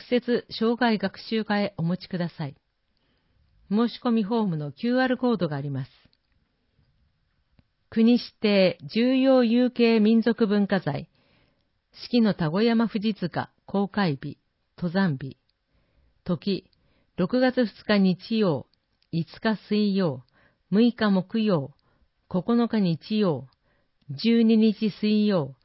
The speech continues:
十五日土曜、十八日火曜、二十一日金曜、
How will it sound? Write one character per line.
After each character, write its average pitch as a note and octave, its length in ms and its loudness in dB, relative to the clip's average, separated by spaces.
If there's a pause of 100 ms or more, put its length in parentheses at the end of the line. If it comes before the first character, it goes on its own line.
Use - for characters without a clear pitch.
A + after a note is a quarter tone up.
(340)
十 B3 240 0
五 A3 100 4
日 D#3 380 -2
土 D#3+ 160 0
曜、 D3+ 260 -2 (640)
十 A3+ 180 0
八 G#3 320 -2
日 G3+ 300 -2
火 E3 160 -4
曜、 F3+ 320 -2 (540)
二 A#3+ 180 4
十 A3+ 160 2
一 E3+ 260 -2
日 F#3+ 280 -2
金 G#3 320 0
曜、 F3+ 280 -2